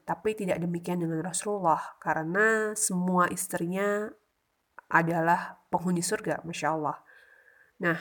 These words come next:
Allah membekali Rasulullah dengan kisah cinta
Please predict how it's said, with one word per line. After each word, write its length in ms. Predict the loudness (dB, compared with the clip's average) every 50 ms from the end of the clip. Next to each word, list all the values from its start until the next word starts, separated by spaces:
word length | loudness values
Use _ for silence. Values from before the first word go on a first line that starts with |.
| -4 _ _ _ _ _ _ _ _ _ _ _ 6
Allah 380 | 8 10 10 10 8 6 4 2
membekali 880 | 2 0 0 0 0 0 2 4 4 4 4 2 0 -2 -2 -4 -6 -8 -14 _ _
Rasulullah 560 | -2 -2 0 0 0 0 0 0 0 0 0
dengan 320 | 0 0 -2 -2 -4 -4 -6
kisah 240 | -4 -4 -4 -4
cinta 720 | -4 -4 -4 -4 -4 0 2 2 4 4 4 4 2 0